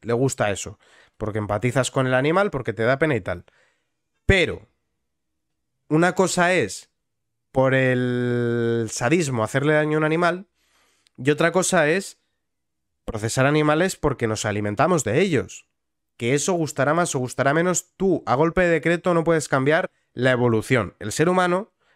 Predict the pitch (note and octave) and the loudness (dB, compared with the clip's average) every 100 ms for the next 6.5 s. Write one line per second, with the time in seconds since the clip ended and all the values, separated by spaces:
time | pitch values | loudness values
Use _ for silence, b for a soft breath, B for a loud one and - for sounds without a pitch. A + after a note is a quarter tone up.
0 | - G#2+ D3 D3 D3+ F3 - C3+ A#2+ C3+ | -10 -2 0 2 2 0 0 -2 2 0
1 | A2+ F#2 - b b b B2+ A#2+ C3 C3 | 0 -4 -10 b b b -4 -2 0 2
2 | D#3 E3 F3+ E3+ - - - C3+ C#3 E3+ | 0 0 0 -2 -6 -16 -8 -4 0 0
3 | F#3 D#3+ C3 B2+ A2+ A2 C#3 D3 D3+ D#3 | 2 -2 -2 0 0 0 0 2 2 0
4 | F3+ - b b b - D3 D3+ D3+ F3 | -2 -10 b b b -2 2 2 2 0
5 | - - B2 C#3 B2+ G2 F#2 - G2 - | -2 -4 0 2 2 0 -2 -8 -10 0
6 | F3+ A3 C#3 F#2 | 0 0 -2 -2